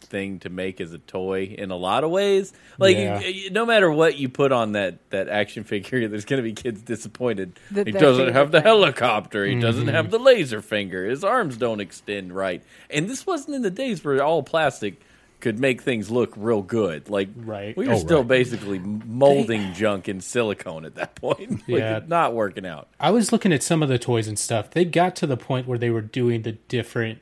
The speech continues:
Speaker 2: plastic gadgets with different accessories, like the ones that we especially got when the first Batman movie came out, and there were, like, a gabillion different Batmans with different accessories.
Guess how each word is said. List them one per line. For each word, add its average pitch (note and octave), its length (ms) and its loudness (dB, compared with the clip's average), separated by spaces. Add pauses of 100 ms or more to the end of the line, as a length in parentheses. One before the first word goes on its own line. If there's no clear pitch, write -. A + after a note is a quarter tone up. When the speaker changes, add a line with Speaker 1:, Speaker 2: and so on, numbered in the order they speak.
(140)
Speaker 2:
plastic A#2 540 -6
gadgets A2 480 -6
with A2 140 -10 (220)
different A#2 300 -4
accessories, G#2+ 720 -8
like - 240 -12 (320)
the C3+ 100 2
ones C3 220 2
that B2 180 -2
we B2 160 2
especially C#3+ 480 2
got A2+ 260 2
when A2+ 280 -4 (200)
the A2+ 360 -2
first B2 420 -2
Batman A2+ 420 0
movie G#2+ 220 -6
came A2+ 220 -4
out, A2+ 180 -4
and A#2 120 -10
there A2+ 100 -4
were, A2+ 100 -4
like, A2 220 -6
a A#2+ 40 -4
gabillion A2+ 600 0
different A2 400 -8
Batmans A2+ 580 -6
with A#2 100 -6
different A#2 280 -8
accessories. A2 720 -10